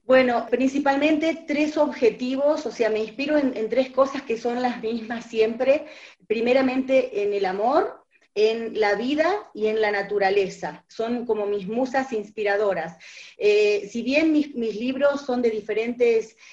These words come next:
em, tengo libros de cuentos, tengo libros para emprendedores, para empresarios, eh, tengo libros de autoayuda, de desarrollo humano, pero todo siempre tiene un foco que es el amor, la vida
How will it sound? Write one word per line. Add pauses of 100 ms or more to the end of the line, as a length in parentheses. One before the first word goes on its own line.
(100)
em,
tengo
libros
de
cuentos,
tengo
libros
para
emprendedores,
para
empresarios, (340)
eh,
tengo
libros
de
autoayuda,
de
desarrollo
humano,
pero
todo
siempre
tiene
un
foco (360)
que
es
el
amor,
la
vida